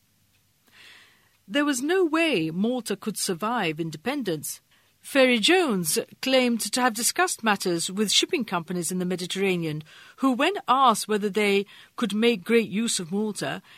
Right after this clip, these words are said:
gave very pessimistic answers. He asserted that he believed that independence was a pipe dream that could never be realized.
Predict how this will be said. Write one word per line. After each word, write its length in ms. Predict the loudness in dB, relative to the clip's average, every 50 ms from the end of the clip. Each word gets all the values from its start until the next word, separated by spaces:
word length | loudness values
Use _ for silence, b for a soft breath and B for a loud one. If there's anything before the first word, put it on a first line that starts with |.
| b b b
gave 200 | 2 2 2 2
very 200 | 2 2 2 0
pessimistic 640 | 0 -2 -2 -2 -2 -2 -4 -2 -2 -2 -2 0
answers. 640 | 0 2 2 0 0 -2 -2 -2 -2 -4 -4 -8 -8 -10 _ _ _ _ _ b b b b b b b b
He 200 | b 2 2 4
asserted 760 | 2 2 2 2 2 2 2 0 -2 -4 -6 -8 -8 -10 -16 -20 b b b b b
that 140 | -6 -2
he 100 | 0 0
believed 420 | 2 2 2 2 2 4 2 2 2
that 120 | 0 -2
independence 760 | -2 -2 -2 -2 -2 -2 0 0 0 -2 -4 -6 -6 -8 -8
was 140 | -6 -4 -4
a 40 | -4
pipe 360 | -4 _ -2 -2 -2 -2 -4 -4
dream 380 | -4 -2 -2 -2 -4 -8 -12 b b b b b b b
that 160 | -6 -4 -4
could 140 | -4 -4 -2
never 300 | 0 0 2 2 0 0
be 140 | -2 -2
realized. 760 | -2 0 2 2 2 2 0 -4 -4 -8 -10 -12 -14 -18 -20